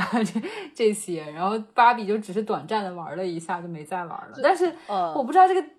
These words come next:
Speaker 1: 电影，反正总之还是让我
Speaker 2: 你小时候有几个芭比
Speaker 1: 很喜欢的。哎，应该就一个。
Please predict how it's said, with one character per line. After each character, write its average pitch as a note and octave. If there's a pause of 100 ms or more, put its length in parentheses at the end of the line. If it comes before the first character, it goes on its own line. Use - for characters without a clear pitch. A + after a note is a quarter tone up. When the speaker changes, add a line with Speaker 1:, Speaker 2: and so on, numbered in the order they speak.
(100)
Speaker 1:
电 F#4+
影， F#3
反 G3+
正 G#3+
总 F3
之 G3+
还 F#3
是 F#3
让 F#3
我 E2+ (280)
Speaker 2:
你 B3+
小 A3
时 F3+
候 G#3
有 A#3+
几 -
个 F3
芭 F#3+
比 -
Speaker 1:
很 D3
喜 E3
欢 D3
的。 - (960)
哎， A3+
应 A#3+
该 F4
就 F4+
一 E3
个。 -